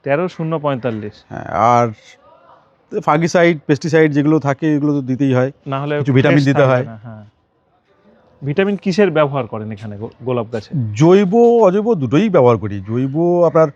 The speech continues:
Speaker 2: সুপার সোনাটা ব্যবহার করি।
Speaker 1: হ্যাঁ।
Speaker 2: সুপার সোনাটাই বেশি ব্যবহার করি।
Speaker 1: হুম।
Speaker 2: বায়োভিটা এক্স আছে, ওটাও ব্যবহার করি।
Speaker 1: হুম।
Speaker 2: তারপর, আহ, বুস্টার টু আছে, ওটা ব্যবহার করি।
Speaker 1: আচ্ছা, বুস্টার টু ব্যবহার করেন।
Speaker 2: হ্যাঁ।
Speaker 1: কেনার পর থেকে কি আট ইঞ্চি টবেই আছে?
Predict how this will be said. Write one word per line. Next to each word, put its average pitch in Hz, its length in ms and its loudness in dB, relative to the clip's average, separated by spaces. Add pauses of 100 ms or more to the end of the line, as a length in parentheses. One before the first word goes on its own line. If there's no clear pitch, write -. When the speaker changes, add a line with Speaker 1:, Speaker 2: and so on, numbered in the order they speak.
(260)
Speaker 2:
সুপার 151 240 2
সোনাটা 156 280 2
ব্যবহার 156 280 4
করি। 135 380 -2
Speaker 1:
হ্যাঁ। 104 280 -14 (320)
Speaker 2:
সুপার 156 200 2
সোনাটাই 180 280 4
বেশি 165 200 2
ব্যবহার 147 240 4
করি। 120 240 -6 (200)
Speaker 1:
হুম। 131 180 -12
Speaker 2:
বায়োভিটা 139 400 4
এক্স 131 160 -2
আছে, 139 180 0
ওটাও 131 200 2
ব্যবহার 131 240 4
করি। 135 280 -2 (280)
Speaker 1:
হুম। 127 240 -10 (240)
Speaker 2:
তারপর, 123 600 2
আহ, 123 120 4
বুস্টার 131 320 0 (100)
টু 151 180 4
আছে, 139 300 2
ওটা 135 160 0
ব্যবহার 139 280 2
করি। 135 340 -6 (180)
Speaker 1:
আচ্ছা, 123 280 -16
বুস্টার 131 300 -12
টু 135 120 -10
ব্যবহার 113 300 -8
করেন। 107 140 -14
Speaker 2:
হ্যাঁ। 175 220 -6 (460)
Speaker 1:
কেনার 185 220 2
পর 190 160 -2
থেকে 214 260 -4
কি 208 100 -2
আট - 220 -2
ইঞ্চি 190 260 -2
টবেই 202 340 2
আছে? 139 260 -4